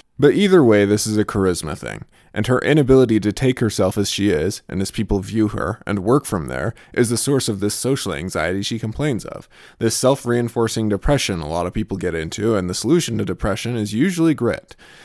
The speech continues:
She would probably be immensely happier if she adjusted her approach to these situations,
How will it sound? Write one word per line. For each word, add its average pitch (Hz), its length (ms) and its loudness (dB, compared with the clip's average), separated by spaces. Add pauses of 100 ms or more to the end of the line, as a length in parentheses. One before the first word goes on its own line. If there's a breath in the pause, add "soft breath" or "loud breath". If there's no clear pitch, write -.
(140 loud breath)
She - 140 0
would 123 100 2
probably 202 360 2
be 156 160 2
immensely 165 500 2
happier 160 480 0
if 110 160 -4
she 117 140 0
adjusted 123 420 0
her 117 100 2
approach 98 420 0
to 98 80 -12
these 92 180 -4
situations, 90 720 -6